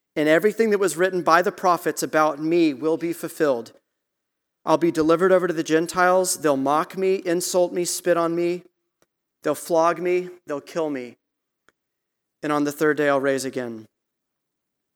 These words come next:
And then Luke says in chapter nineteen, after Jesus had said these things, he went up to Jerusalem.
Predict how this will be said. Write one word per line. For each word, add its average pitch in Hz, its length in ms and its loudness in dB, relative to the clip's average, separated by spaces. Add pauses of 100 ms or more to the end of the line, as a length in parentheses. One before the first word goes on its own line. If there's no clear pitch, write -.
(560)
And 139 160 -6
then 143 240 0
Luke 135 200 -2
says 139 280 0
in 131 200 -6
chapter 135 340 -6
nineteen, 139 400 -6
after 143 280 -4
Jesus 135 380 -10
had 139 140 -10
said 131 220 -8
these 135 220 -12
things, 131 420 -14 (300)
he 135 80 -10
went 139 220 -10
up 139 180 -8
to 143 120 -14
Jerusalem. 120 640 -12